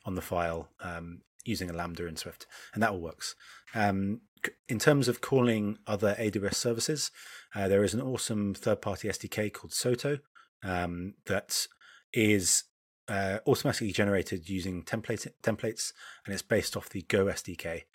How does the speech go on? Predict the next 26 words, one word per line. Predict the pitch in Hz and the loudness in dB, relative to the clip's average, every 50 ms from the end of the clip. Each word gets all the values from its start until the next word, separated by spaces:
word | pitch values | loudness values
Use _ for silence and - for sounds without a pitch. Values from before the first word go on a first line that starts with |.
| - - - - _ - | -20 -20 -20 -20 _ -6
Uh, | - 95 101 | -4 -2 0
so | - - - 107 110 | 2 4 6 8 8
it | 120 - - _ | 8 6 4 _
supports | - - - - - 113 95 98 - - - - - - - _ _ _ | -4 -4 -4 2 2 2 2 2 0 -4 -4 -4 -4 -6 -8 _ _ _
every | - 101 90 - 110 92 | -2 -2 0 0 0 0
single | - - 95 90 95 92 | 0 -2 -2 -2 -2 0
A | 90 90 | 0 0
W | 90 92 82 90 | 0 -2 -2 -2
S | 85 - | -4 -2
service | - 101 87 82 78 - | -4 -4 -4 -4 -6 -8
out | 90 - - - | -8 -8 -8 -12
there. | 85 - - _ - - - - _ | -14 -14 -16 _ -20 -20 -20 -20 _
So, | - - - 107 95 95 92 92 90 90 92 - _ - | -4 4 6 8 8 10 8 8 6 4 0 -6 _ -6
um, | 101 92 90 87 87 85 87 87 82 82 - _ _ - _ _ _ _ - | -4 -2 -2 -2 -2 -4 -6 -8 -10 -10 -12 _ _ -20 _ _ _ _ -4
I, | 98 95 95 95 95 104 117 - - - - - - | 0 2 4 4 4 2 0 -4 -12 -18 -20 -18 -4
so | - - 127 123 117 | 2 4 6 6 6
one | 131 165 - 143 | 4 0 2 2
of | 131 127 | 4 6
my | 131 127 | 6 6
main | 127 123 113 110 | 6 4 2 2
projects, | - 113 98 - 104 - - - - - - | 0 0 0 0 -2 -4 -4 -8 -8 -6 -4
we | 110 107 104 | -2 -2 -2
have | 85 - 101 98 95 95 92 90 | -2 -2 -4 -2 -2 -2 -2 -4
about | 95 92 107 110 101 | -2 0 0 0 0
fifteen | - 120 - - 110 104 95 | -4 -6 -6 -6 -8 -8 -6
microservices, | 98 98 98 - - - 95 82 - - - 95 90 85 85 - - | -6 -8 -6 -6 -6 -6 -6 -6 -6 -6 -6 -6 -6 -6 -4 -6 -6